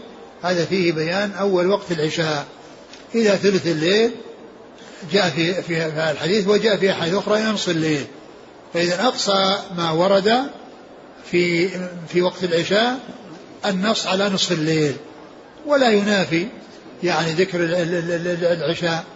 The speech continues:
ذكر نصف الليل، ذكر ال-، لأن أحيانا يصير نصف ال-، ثلث الليل، وأحيانا يكون نصف الليل، لكن آخر ما ورد وأقصى ما ورد هو نصف الليل. نعم.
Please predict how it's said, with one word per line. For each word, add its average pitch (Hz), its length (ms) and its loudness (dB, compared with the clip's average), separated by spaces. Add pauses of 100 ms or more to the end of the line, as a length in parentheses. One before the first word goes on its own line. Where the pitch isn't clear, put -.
(340)
ذكر 170 280 0
نصف 165 160 -4
الليل، 165 320 0
ذكر 175 320 -4
ال-، 165 220 -4 (320)
لأن 220 240 2
أحيانا 190 420 0
يصير 185 460 0
نصف 185 180 -2
ال-، 185 600 -8
ثلث 180 200 0
الليل، 175 380 2 (380)
وأحيانا 226 440 2
يكون 233 240 2
نصف 247 180 2
الليل، 196 260 2 (440)
لكن 202 300 0
آخر 226 340 2
ما 214 100 2
ورد 233 360 4 (1120)
وأقصى 214 420 0
ما 190 220 0
ورد 247 280 4
هو 214 200 2
نصف 202 220 0
الليل. 151 260 -2 (300)
نعم. 151 120 -12